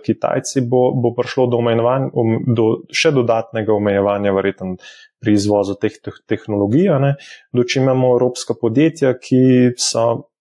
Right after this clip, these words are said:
vseeno manj omejena na tem področju in lahko dosegajo boljši tržni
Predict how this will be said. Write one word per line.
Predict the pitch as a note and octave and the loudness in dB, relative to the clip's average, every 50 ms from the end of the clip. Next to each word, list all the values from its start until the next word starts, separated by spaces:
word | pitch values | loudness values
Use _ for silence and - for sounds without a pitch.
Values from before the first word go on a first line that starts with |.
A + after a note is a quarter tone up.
| _ _ | _ _
vseeno | - - - A2+ A2 A2 G#2+ G#2+ | -10 -6 -4 -2 -2 0 0 2
manj | A2+ A#2 A#2 A2+ A2 A2+ _ _ _ _ _ _ _ _ - | 2 2 2 0 -2 -2 _ _ _ _ _ _ _ _ -2
omejena | A#2+ A2 A2 G#2 G#2 G#2 G#2+ A2 A2+ A2 G#2+ | 0 0 2 2 2 2 0 0 0 0 0
na | G#2 G2+ - | -2 -2 -2
tem | - A2 G#2+ | -2 -4 -4
področju | G#2 - G2+ G2 A2 C#3 D#3+ D3+ - - C#3+ B2 B2 B2 - - - C3 | -2 -2 -2 0 0 0 0 -2 -4 -4 -2 0 0 -2 -4 -4 -2 0
in | A#2+ A#2+ A#2 A#2 A#2 A#2+ | 0 2 2 2 2 0
lahko | A#2+ - - A2+ A2 A2 G#2+ - - - A#2 A2+ A2+ | 0 0 0 0 0 0 -2 -4 -2 0 0 0 0
dosegajo | A2 G#2+ - - A2+ G#2 G#2 G#2+ G#2+ G#2 G2+ | -2 -4 -2 -2 -2 0 2 2 2 2 2
boljši | G#2 G#2+ A2 G2+ - - G#2+ G2 F2 - - - - - _ _ _ - | 0 0 0 0 0 -2 -2 -4 -4 -10 -20 -20 -20 -20 _ _ _ -4
tržni | A2+ G#2+ G#2 G#2+ G#2 G#2+ | -2 -2 0 0 0 0